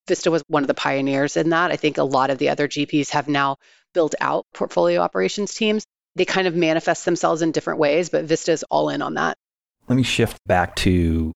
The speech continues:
Speaker 2: your role, and what skills do you believe are often overlooked and undervalued as a C F O?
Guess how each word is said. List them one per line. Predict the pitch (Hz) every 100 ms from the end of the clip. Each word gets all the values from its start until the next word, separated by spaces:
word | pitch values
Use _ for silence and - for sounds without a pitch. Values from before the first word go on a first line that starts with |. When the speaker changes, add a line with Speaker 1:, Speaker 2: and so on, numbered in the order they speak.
| _ _ _
Speaker 2:
your | 85 92
role, | 82 85 80 80 78
and | 78 85 - _ _
what | 110 104 -
skills | - 127 113
do | -
you | 92
believe | 90 82 78 78 80 - _ _ _ -
are | - -
often | 85 -
overlooked | 82 78 82 80 -
and | 85
undervalued | 87 92 78 71 - - - 117 - _ _ -
as | 98
a | -
C | - -
F | -
O? | - 110